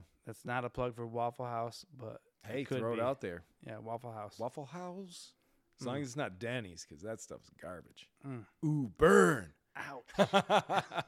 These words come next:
Speaker 2: don't know.
Speaker 1: Waffle
Speaker 2: I,
Speaker 1: House.
Speaker 2: I haven't eaten
Speaker 1: <laughs>
Speaker 2: at Denny's in forever. I don't even know. Oh, Irie over there is a little, little sassy.
Speaker 1: Yeah, I know.
Speaker 2: Oh, are you just,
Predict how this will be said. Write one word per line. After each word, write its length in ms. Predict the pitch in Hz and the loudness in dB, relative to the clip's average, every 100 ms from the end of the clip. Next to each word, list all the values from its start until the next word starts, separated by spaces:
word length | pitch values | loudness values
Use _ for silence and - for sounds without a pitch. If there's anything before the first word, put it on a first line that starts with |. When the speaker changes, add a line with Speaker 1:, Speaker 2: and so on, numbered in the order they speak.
| - - 285 107 | -4 -6 -6 -4
Speaker 2:
don't 100 | 127 | 0
know. 60 | 113 | 0
Speaker 1:
Waffle 220 | 135 123 | 0 2
Speaker 2:
I, 180 | 123 143 | 6 6
Speaker 1:
House. 120 | 151 | 6
Speaker 2:
I 60 | 139 | 4
haven't 320 | 135 127 127 | 6 4 2
eaten 320 | 131 151 151 | -2 -2 -2
Speaker 1:
<laughs> 80 | 127 | -2
Speaker 2:
at 220 | 127 104 | -4 -2
Denny's 440 | 110 107 110 107 95 | -2 -2 -2 -6 -6
in 120 | 95 | -10
forever. 520 | - 92 92 92 95 - _ _ _ - | -8 -6 -4 -6 -12 -16 _ _ _ -20
I 40 | |
don't 120 | 107 101 | -18 -18
even 200 | 101 104 | -18 -16
know. 260 | 107 104 _ _ _ _ - | -16 -16 _ _ _ _ -8
Oh, 400 | 180 160 131 127 143 | 0 4 4 4 2
Irie 400 | 175 185 135 117 | 2 4 4 2
over 240 | 104 110 | 2 -2
there 240 | 110 110 | -4 -4
is 160 | 110 113 | -6 -8
a 20 | |
little, 260 | 127 127 120 | -8 -8 -8
little 160 | 147 135 | -8 -8
sassy. 640 | - 151 165 160 131 113 | -4 -2 -2 -4 -8 -8
Speaker 1:
Yeah, 240 | 135 120 120 | -12 -14 -12
I 20 | |
know. 300 | 120 117 107 - _ _ _ _ 226 | -10 -10 -12 -20 _ _ _ _ -6
Speaker 2:
Oh, 440 | 190 156 151 151 151 | -2 0 2 2 0
are 100 | 151 | -2
you 160 | 156 | -6
just, 240 | 147 160 | -10 -12